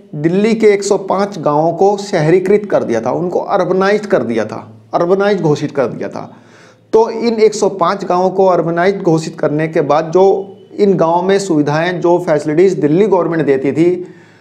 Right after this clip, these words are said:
तो शहरीकृत होने के कारण वह facility अब डीडीए के हाथों में आ गई। तो इन एक सौ पाँच गांवों को जो बिजली के connection भी देने थे ना, वो भी डीडीए के हाथ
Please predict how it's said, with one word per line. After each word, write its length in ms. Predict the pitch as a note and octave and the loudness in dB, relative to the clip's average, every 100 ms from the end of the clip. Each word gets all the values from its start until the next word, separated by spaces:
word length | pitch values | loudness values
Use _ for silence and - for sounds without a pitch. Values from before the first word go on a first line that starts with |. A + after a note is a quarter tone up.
| _ _ - _ _ | _ _ -20 _ _
तो 180 | A3+ A3+ | 0 0
शहरीकृत 580 | A3+ D3+ E3+ F3 G#3+ G#3+ | -2 0 0 2 0 0
होने 300 | D3+ E3 E3+ | -2 0 0
के 80 | |
कारण 360 | F#3 D#3 D#3 G3 | 0 0 0 0
वह 200 | F#3 F3+ | 0 0
facility 600 | F3 C#3 D#3 D#3 G3+ - - | 0 -2 -2 0 0 0 -4
अब 260 | - F3+ F3 | -4 -4 -2
डीडीए 320 | D3+ E3 F#3 | 0 2 2
के 80 | F3 | 0
हाथों 300 | A#2+ A2+ A#2+ | -4 -6 -8
में 100 | A#2+ | -12
आ 140 | - | -14
गई। 260 | - D2+ - - _ _ _ _ _ _ | -16 -16 -20 -20 _ _ _ _ _ _
तो 200 | G3 G#3 | 2 2
इन 280 | G3+ G3 F#3+ | 0 0 0
एक 160 | F3+ | -4
सौ 140 | - F3 | -2 -2
पाँच 340 | D#3 F3 F#3 | 0 -2 -2
गांवों 280 | F#3 E3+ F3+ F3+ - - _ _ - - - | -2 0 -2 -4 -14 -20 _ _ -20 -6 -2
को 140 | A3 | 0
जो 160 | F#3+ F#3+ | 2 0
बिजली 360 | D3 C3+ E3+ | 0 0 2
के 100 | G3 | 2
connection 440 | G3 E3+ D#3+ F#3+ F#3 | 0 -2 -4 -2 0
भी 60 | |
देने 240 | E3+ E3+ E3+ | 2 0 0
थे 120 | E3+ | 0
ना, 440 | G3 C#3 - - - - - | 0 -2 -6 -14 -20 -20 -2
वो 120 | E3+ | 2
भी 100 | F3+ | 2
डीडीए 360 | D3+ C#3+ D3 D#3 | 0 2 2 2
के 100 | C#3 | -2
हाथ 160 | A2 | -4